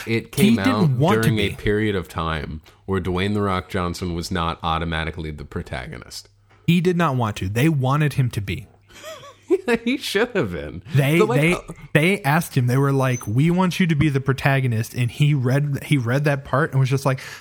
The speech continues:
Speaker 2: "No, I identify with the sergeant more."
Speaker 1: Yeah.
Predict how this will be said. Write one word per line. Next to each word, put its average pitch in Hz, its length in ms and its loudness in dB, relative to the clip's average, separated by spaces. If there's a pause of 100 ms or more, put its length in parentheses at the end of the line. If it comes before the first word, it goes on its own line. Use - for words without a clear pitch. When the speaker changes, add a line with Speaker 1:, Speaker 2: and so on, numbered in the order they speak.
(180)
Speaker 2:
"No, 151 320 4
I 180 220 2
identify 135 680 0
with 110 240 -2
the 113 80 0
sergeant 104 640 -4
more." 90 340 -6 (140)
Speaker 1:
Yeah. 104 260 -4